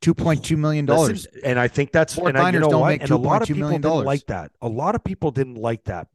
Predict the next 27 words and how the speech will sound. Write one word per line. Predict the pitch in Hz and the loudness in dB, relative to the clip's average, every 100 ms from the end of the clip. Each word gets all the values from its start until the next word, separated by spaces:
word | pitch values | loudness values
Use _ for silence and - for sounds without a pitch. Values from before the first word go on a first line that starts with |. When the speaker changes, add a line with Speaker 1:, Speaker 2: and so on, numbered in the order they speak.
| - | -6
Speaker 2:
But | 117 | -4
you | 104 | -4
know | 113 113 | -4 -2
what? | 113 170 - | -2 -2 -4
I | 127 180 | -4 -4
didn't | 208 123 | -4 -12
mind | 95 95 101 | -10 -8 -4
it | 127 139 | -4 -4
because | 131 - 123 | -10 -8 -8
he | - 123 | -8 -12
does | - 151 170 143 - | -4 0 0 -4 -8
a | 117 | -6
lot | 117 117 104 | -2 -2 -2
more. | 110 110 82 - | -4 -2 -4 -6
But | 117 | -4
I'm | 113 101 | -2 -2
happy | 110 113 110 | -6 -6 -8
he's | 95 90 | -10 -8
back. | - 104 82 | -4 -4 -6
I | 127 | -6
don't | 123 - | -6 -6
care | - 117 | -4 -2
about | 110 165 | 0 -2
Speaker 1:
Is | 143 | -2
Speaker 2:
the | |
Speaker 1:
it, | |
Speaker 2:
dollar. | 82 85 82 | -4 -4 -10